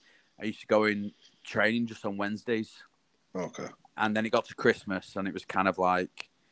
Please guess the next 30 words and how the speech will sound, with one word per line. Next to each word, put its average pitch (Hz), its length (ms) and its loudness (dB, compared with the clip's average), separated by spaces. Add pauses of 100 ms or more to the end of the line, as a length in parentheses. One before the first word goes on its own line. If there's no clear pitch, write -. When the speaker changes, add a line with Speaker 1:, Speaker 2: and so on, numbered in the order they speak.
(280)
Speaker 1:
it 120 60 0
was, 123 260 0 (220)
it 135 140 8
was 135 100 -2
a - 60 -18
pretty 190 240 4
good 196 180 4
fresh - 300 2
start, 117 360 2
really. 113 380 0 (200)
Um, 107 320 -2
Speaker 2:
Yeah. 92 200 0 (100)
Speaker 1:
like, 110 220 0
but 139 160 -4
not 147 180 -4
fresh - 200 -8
start. 98 260 -4
Like, 101 220 -6
Daniel 123 260 0
Anderson 117 380 -4
giving 113 180 -2
my 110 80 -2
debut, 95 480 -8 (920)
which 110 180 -4
was 107 120 -8
a 113 60 4
lovely 110 260 6
bloke. 98 420 2 (260)
Speaker 2:
Yeah. 95 220 4
Speaker 1:
Um, 101 420 -4